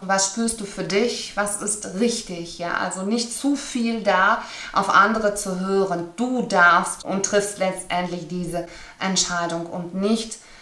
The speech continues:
dritt oder viert oder fünf Personen, weil genau du bist in dieser Situation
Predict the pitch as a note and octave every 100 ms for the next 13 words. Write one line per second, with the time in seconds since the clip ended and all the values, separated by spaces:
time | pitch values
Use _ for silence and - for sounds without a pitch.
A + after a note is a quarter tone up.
0 | - - G3+ G#3+ G#3+ F#3 F3+ - G3+ F3
1 | F3+ - F#3 F3+ - E3 E3 E3 E3 E3
2 | D#3+ E3+ E3 E3 D3+ G3 C4+ C4+ F#3 F#3
3 | - F3+ E3 F3+ G3 F#3+ F3 E3 - F3
4 | F3+ F3+ - - F#3 F3